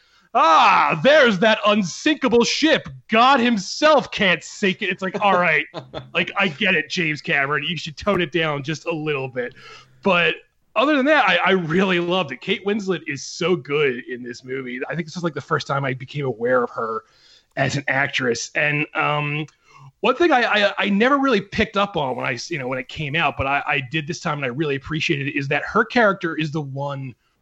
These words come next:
who really, like, initiates, like, all, like, you know, the romance, which is not really typical for, you know, big Hollywood movies. Like, it's usually, like, the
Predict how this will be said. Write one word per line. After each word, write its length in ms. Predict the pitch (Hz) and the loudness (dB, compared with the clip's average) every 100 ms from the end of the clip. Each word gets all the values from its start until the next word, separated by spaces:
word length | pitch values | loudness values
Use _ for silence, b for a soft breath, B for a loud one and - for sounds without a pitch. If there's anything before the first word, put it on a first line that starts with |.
| _ - | _ -10
who 120 | 156 120 | -10 -6
really, 380 | 135 180 185 175 | 0 2 2 2
like, 340 | 151 135 127 - | 2 0 -2 -6
initiates, 800 | 135 143 170 - 170 139 127 - | -4 -2 0 0 0 -2 -4 -6
like, 200 | 113 - - | -10 -12 -4
all, 400 | 135 139 139 139 | 2 4 4 2
like, 260 | 123 - | -2 -4
you 80 | 143 | -4
know, 140 | 120 | -4
the 140 | 113 135 | -4 -4
romance, 760 | 120 127 151 127 117 104 - | -2 -2 -2 -4 -6 -10 -10
which 240 | 139 139 - | -6 -2 -2
is 120 | 147 | 0
not 120 | 196 | 0
really 200 | 233 175 | 2 0
typical 420 | - 208 202 127 | 0 -2 -2 -4
for, 320 | 123 139 120 214 b b - | -4 -2 -2 -6 b b -8
you 80 | |
know, 80 | 127 110 | -8 -4
big 180 | - 139 | -4 -4
Hollywood 640 | - - 139 135 131 135 123 | -4 -4 0 0 2 0 0
movies. 540 | 120 131 113 95 90 | -2 -4 -4 -12 -10
Like, 120 | 113 | -6
it's 100 | 120 | -4
usually, 360 | 143 127 123 120 | -2 -2 -2 -4
like, 120 | 113 | -4
the 160 | 139 | -6